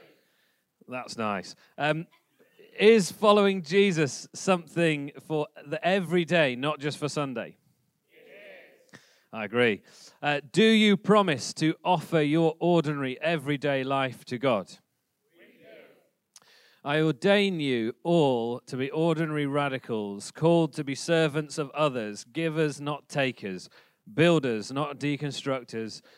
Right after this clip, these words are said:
I ordain you to your God-given ordinary. G two, let's go into our ordinary knowing that we are called on a Tuesday just as much as a Sunday.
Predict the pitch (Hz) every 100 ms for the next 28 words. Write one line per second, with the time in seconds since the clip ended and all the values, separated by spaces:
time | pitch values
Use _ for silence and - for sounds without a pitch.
0 | _ _ - 127 139 147 170 170 165 160
1 | 156 151 - 143 131 120 160 156 135 -
2 | 160 135 139 - - 147 143 127 113 104
3 | 85 _ _ _ - 160 180 - 185 175
4 | 135 - - 156 156 - 165 165 135 143
5 | 139 147 165 165 165 156 151 143 151 147
6 | 139 127 131 123 117 - 156 156 151 143
7 | - _ _ - 135 127 - 170 170 165
8 | 135 151 143 156 147 147 131 143 123 127
9 | 123 - - 147 135 113 95